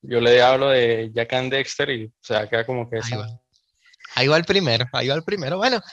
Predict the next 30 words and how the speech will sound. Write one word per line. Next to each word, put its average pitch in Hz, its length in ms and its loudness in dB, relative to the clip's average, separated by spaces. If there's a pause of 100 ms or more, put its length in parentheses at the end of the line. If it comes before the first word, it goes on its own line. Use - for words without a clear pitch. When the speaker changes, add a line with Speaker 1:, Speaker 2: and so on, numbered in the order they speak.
(360)
Speaker 2:
ya 180 240 0
que - 160 -4
estamos 226 380 0
Speaker 1:
Bueno, 214 80 2
Speaker 2:
hablando 156 360 -2
de, 156 140 0
Speaker 1:
espero 123 140 4
que 120 60 4
Speaker 2:
de 113 80 2
Speaker 1:
no. 127 60 -2
Speaker 2:
Jak, 151 180 -2
<laughs> 156 500 -10
ya, - 80 2 (720)
ya 151 120 2
que 196 60 0
dijiste 202 260 4
Jak 185 200 2
and 202 140 0
Dexter, 214 300 0
bueno, 175 360 -4
vamos 151 240 -4
a, 143 240 -4 (220)
a 120 200 -4
arrancar 123 420 -4
con 165 140 -6
esta, 147 320 -8
esta 135 300 -8
especie 139 400 -4
de 120 80 0
top, 127 300 -2